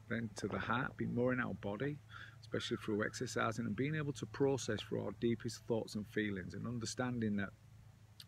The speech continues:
you know, even when we do struggle to move from reaction to response, is that then moving your body allows your body to disperse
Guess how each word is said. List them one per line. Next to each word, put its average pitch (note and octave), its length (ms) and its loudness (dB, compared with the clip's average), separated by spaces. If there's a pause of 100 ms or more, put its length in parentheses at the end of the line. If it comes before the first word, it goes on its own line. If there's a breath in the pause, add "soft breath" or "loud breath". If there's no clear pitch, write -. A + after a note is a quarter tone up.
(140)
you G#2+ 80 -2
know, F#2 240 -2 (460 loud breath)
even B2+ 320 6
when C3 260 4
we A#2 100 6
do C3+ 380 6
struggle A#2+ 640 4
to A2 100 0
move B2+ 320 4
from A2 260 0
reaction G#2 600 0
to A#2 140 2
response, G2 760 0 (520 loud breath)
is G2+ 180 2
that A2 160 2 (120)
then B2 160 2
moving B2+ 360 4
your G#2+ 120 6
body A#2+ 340 2
allows G#2+ 380 2
your G#2+ 120 2
body A2 260 0
to - 160 -2
disperse G#2+ 800 -2